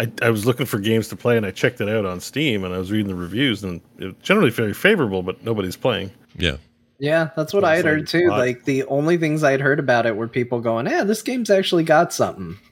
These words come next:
Speaker 2: Mm-hmm.
Speaker 3: um, but then nobody actually playing it.
Speaker 2: That, that's what I mean. It's just so competitive, that space. I don't know how, you know, with, with Fortnite and Apex and freaking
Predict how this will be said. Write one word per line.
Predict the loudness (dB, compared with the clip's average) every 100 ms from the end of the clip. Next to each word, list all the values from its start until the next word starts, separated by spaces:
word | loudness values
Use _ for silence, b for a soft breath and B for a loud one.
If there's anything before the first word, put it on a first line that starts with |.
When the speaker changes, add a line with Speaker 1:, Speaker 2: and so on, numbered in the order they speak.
| -4
Speaker 2:
Mm-hmm. |
Speaker 3:
um, | 0 0 0 -6 -4
but | -4 -2
then | -4 -2
nobody | -4 -2 -2
actually | 0 -4 -4 -6 -4 -6
playing | -8 -6 -6 -6
it. | -10 -4 0
Speaker 2:
That, | 0
that's | 0 0 0
what | 0
I | 0
mean. | 2 2
It's | 2
just | 0 2
so | 4 4 4
competitive, | 2 -2 -2 0 0 0
that | -2 -2
space. | 0 0 0 0
I | -2
don't | -2
know |
how, | -2 0
you | 0 -2 -2
know, | -2 -2
with, | -2 -6 -4
with | -6
Fortnite | -2 -2 0 2 2 0 -4
and | -6 -6 -2
Apex | -2 2 0 0 -2
and | -4 -4 -6 b b b b b b b b _
freaking | 0 2 2 0 0 -6